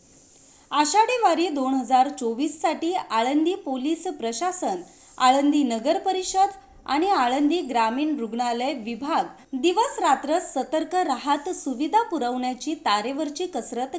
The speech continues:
करताना दिसतायत. भाविकांची सुरक्षा राखणे कामी पिंपरी चिंचवड पोलीस आयुक्तालय, पोलीस यांच्या पाठोपाठ आळंदी पोलीस स्टेशन विशेष तुकड्या लक्ष देत आहेत, तर आळंदी नगर परिषद यांच्या मार्फत देखील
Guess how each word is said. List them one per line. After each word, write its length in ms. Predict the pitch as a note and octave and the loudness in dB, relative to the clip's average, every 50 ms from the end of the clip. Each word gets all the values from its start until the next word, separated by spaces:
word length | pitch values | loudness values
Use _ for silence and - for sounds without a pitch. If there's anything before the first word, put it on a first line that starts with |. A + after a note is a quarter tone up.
| - - | -6 -4
करताना 440 | B3 G#3+ - - A#3 A#3 B3 D4 D#4+ | -4 -4 -2 -2 -4 -2 -2 -2 -4
दिसतायत. 480 | B3+ B3+ A3+ - - - G#3+ G3+ F#3+ F3+ - - - _ _ _ _ _ _ _ - | -4 -6 -8 -8 -2 0 0 0 0 -2 -10 -18 -20 _ _ _ _ _ _ _ -10
भाविकांची 720 | A#3 B3+ D4+ D4+ E4 D#4 G#4 G#4 G#4+ A4 G#4 G#4+ G#4+ A#4 | -6 -4 -2 -2 0 -2 -2 0 0 0 0 2 0 0
सुरक्षा 600 | B4 B4 - F#4 E4 D4+ D#4 D4+ - - E4+ E4 | 0 -2 -2 -2 -2 -2 -2 -2 -2 -2 0 0
राखणे 460 | D#4+ C#4+ A#3+ C4+ - - C4+ D#4+ F#4 | 2 0 0 -2 -2 -2 0 0 0
कामी 320 | F4+ A4 F#4+ D#4+ E4 F4+ F#4+ | 2 2 2 2 2 2 0
पिंपरी 420 | - - D#4+ C4 - - C#4 C#4 | 0 0 0 0 0 -2 -4 -4
चिंचवड 580 | C#4 - C#4 B3+ B3 B3 - B3 C4+ C#4 D4 E4 | -4 -2 -2 -2 -2 -4 -4 -2 -2 0 0 -2
पोलीस 460 | C#4+ - C4+ A#3 A#3+ C4+ D#4 D#4 - | -2 -2 -2 -2 -2 -2 -4 -4 -2
आयुक्तालय, 680 | E4+ C#4 C4 C4+ C4 - - B3 A3+ A3+ A3+ A3+ C4 | -2 -2 -2 -2 -4 -2 0 2 2 4 4 2 2
पोलीस 520 | D4+ - B3+ A#3 A3+ A3 A#3 C4 D#4+ D#4 - D#4+ | 0 -4 -2 -2 -2 -2 -2 -4 -6 -6 -4 -6
यांच्या 380 | C#4 A#3+ G#3+ A3 - - B3+ | -4 -4 -4 -6 -6 -6 -6
पाठोपाठ 580 | B3+ - A3+ G3+ G3 - D4+ D4 D#4+ G3+ F3+ A#3 - - - _ _ _ _ _ - | -6 -4 -4 -4 -4 -6 -4 -2 -2 -2 -2 -4 -8 -18 -20 _ _ _ _ _ -4
आळंदी 420 | - B3 B3+ C#4+ E4 F4 G4+ A4 A#4 | 0 2 4 4 2 2 0 -2 -2
पोलीस 380 | G#4+ G4 D#4 C4+ C4 D4 C#4+ | -2 -2 -2 -2 -2 -4 -4
स्टेशन 460 | - - C#4 B3+ A#3 - C#4+ C4 C#4+ E4 | -4 -6 -6 -6 -6 -4 -4 -2 -2 -2
विशेष 540 | D#4 A#3 A#3 A3+ - - C#4 D4 D4 D4 | -2 -4 -6 -6 -6 -4 -4 -4 -4 -4
तुकड्या 560 | F#4+ E4+ C#4+ - B3+ A3+ - B3 A3 A3+ B3+ C#4 | -6 -8 -8 -10 -10 -8 -6 -2 -2 0 0 0
लक्ष 380 | C#4+ A#3 A3 A3+ - - - | -2 -2 -4 -6 -6 -8 -6
देत 400 | C#4 C#4+ C4 A#3 B3 A#3+ A#3+ - | -6 -6 -4 -4 -6 -6 -4 -4
आहेत, 320 | G3 G3 G3 G3 G#3+ G3 - - - _ _ _ _ _ _ - | -4 -4 -6 -6 -8 -10 -10 -14 -20 _ _ _ _ _ _ 2
तर 120 | F#4 G#4+ A4+ | 4 4 4
आळंदी 540 | G#4 E4+ C#4+ D4 E4 F#4+ G#4 G#4+ A4+ A4+ | 6 4 6 6 4 4 2 0 0 0
नगर 260 | G4+ F4 C#4 D4+ F4+ G4+ | 2 0 2 0 -2 -2
परिषद 560 | G4+ F#4+ F#4+ F#4 F4+ - - F#4+ G4 G4 G#4 | -2 -2 -2 -2 -2 -2 0 0 0 0 0
यांच्या 440 | G4 F4 D4+ C4+ B3 C4 - D#4 D#4 | 0 0 0 0 -2 -2 -4 -2 -2
मार्फत 520 | C#4 C4 A#3+ A#3 A#3 - D#4 D#4+ D#4+ F4 | 0 -2 -2 -2 -4 -4 -4 -4 -4 -4
देखील 500 | D#4+ B3+ C4 C#4 C#4 - F4 D#4 G#3+ | -4 -4 -4 -4 -4 -4 -4 -4 -4